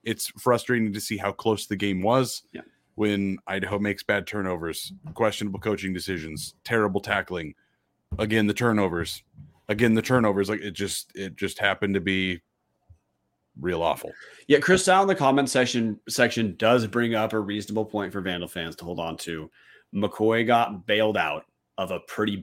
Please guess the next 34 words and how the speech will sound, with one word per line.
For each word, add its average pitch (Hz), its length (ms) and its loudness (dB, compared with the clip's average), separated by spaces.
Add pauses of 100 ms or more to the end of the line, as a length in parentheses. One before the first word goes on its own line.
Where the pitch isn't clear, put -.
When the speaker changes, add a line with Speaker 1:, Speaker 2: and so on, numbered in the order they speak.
Speaker 2:
bad 95 400 4
pick, - 480 -6 (240)
uh, 85 180 -8
on 87 180 -6
a 85 40 -8
roughing 90 300 -6
the 87 60 -8
passer 87 400 -6
call 87 280 -2
that 80 120 -8
was, 80 500 -6 (440)
let's 135 280 8
just 170 220 2
say, 156 180 8
not 123 400 6
the 123 80 4
roughest 107 640 -2 (100)
roughing 98 340 -2
the 90 60 -8
passer 92 420 0
Speaker 1:
Mm-mm. 107 100 2
Speaker 2:
call 90 320 -2
any 95 200 -4
of 92 100 -4
us 92 240 -4
are 90 80 -4
going 87 280 -6
to 87 120 -14
see. 78 400 -8 (560)
So, 85 400 -2
l-, 123 240 -6
l-, 123 60 0
that's 123 240 2
why, 127 140 0